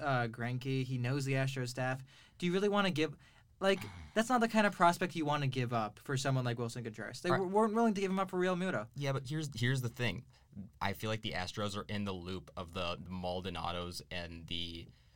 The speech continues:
Speaker 2: wow, I'm blanking, and the Chirinoses of twenty home runs,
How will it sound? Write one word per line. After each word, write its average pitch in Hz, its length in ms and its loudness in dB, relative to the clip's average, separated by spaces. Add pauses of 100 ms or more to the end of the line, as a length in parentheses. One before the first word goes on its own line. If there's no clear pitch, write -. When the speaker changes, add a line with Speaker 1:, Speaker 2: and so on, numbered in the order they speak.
(840)
Speaker 2:
wow, 92 240 -4
I'm 92 100 -10
blanking, 92 380 -8 (120)
and 107 140 -2
the 104 40 -4
Chirinoses 92 600 -6
of - 200 -16
twenty 98 320 -4
home 92 220 -6
runs, 90 500 -6